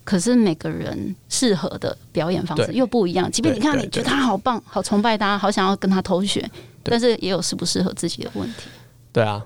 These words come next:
Speaker 2: 在片场就是边看边学啊，你自己觉得适合你的，你就可以放到你自己的习惯里面。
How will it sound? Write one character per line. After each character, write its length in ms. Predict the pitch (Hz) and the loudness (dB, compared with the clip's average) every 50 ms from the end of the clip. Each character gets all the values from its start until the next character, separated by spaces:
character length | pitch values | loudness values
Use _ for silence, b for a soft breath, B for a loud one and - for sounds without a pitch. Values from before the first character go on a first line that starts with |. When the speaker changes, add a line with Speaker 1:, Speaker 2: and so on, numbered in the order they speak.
| - - | -6 -2
Speaker 2:
在 160 | - 139 131 | 0 0 2
片 180 | 147 147 127 | 2 2 0
场 180 | 117 113 101 107 | 0 0 -2 0
就 80 | 107 107 | 0 2
是 140 | 107 110 | 2 2
边 220 | 110 - 127 120 117 | 2 2 0 0 0
看 200 | 123 131 113 104 | 0 0 0 -2
边 220 | 101 107 101 104 | -4 -6 -6 -6
学 180 | 107 - - - | -6 -4 -4 -4
啊， 180 | - - - - | -4 -4 -4 -2
你 140 | 110 110 110 | 0 0 0
自 120 | 107 - | 2 2
己 120 | 131 117 107 | 0 0 0
觉 160 | - 107 104 | 0 0 2
得 120 | 104 98 | 2 2
适 220 | 104 - - 110 107 | 2 2 2 0 -2
合 160 | 110 101 98 | -2 -4 -4
你 160 | 95 92 92 | -4 -4 -6
的， 180 | - - - - - - | -4 -6 -6 -6 -8 -10
你 40 | - | -6
就 160 | - 101 101 110 | -4 -2 -2 -2
可 160 | - - - | -4 -4 -4
以 260 | - 90 - - 147 - - - | -4 -4 -4 -6 -10 -12 -14 -10
放 200 | - - 101 101 | -8 -8 -8 -4
到 320 | 101 104 90 85 - - - | -4 -4 -4 -4 -4 -8 -6
你 120 | - 110 101 | -4 -2 0
自 140 | - 113 104 | 0 0 0
己 120 | 98 - | 0 -2
的 60 | - | -2
习 160 | - - - | -2 -2 -2
惯 240 | - - - - - - | -2 -2 -2 -2 -2 -6
里 120 | - - - | -12 -10 -8
面。 120 | - 80 | -8 -8